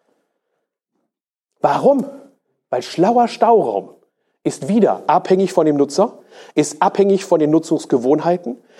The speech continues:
ist abhängig von dem Bedarf, den jemand hat.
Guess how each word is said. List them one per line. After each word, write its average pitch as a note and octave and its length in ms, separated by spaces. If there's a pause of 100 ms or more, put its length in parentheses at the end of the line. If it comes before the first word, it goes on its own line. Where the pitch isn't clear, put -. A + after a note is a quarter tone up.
(120)
ist D#3 220
abhängig G3 420
von E3+ 220
dem D#3 180
Bedarf, C#3+ 560
den E3 160
jemand C#3+ 340
hat. - 280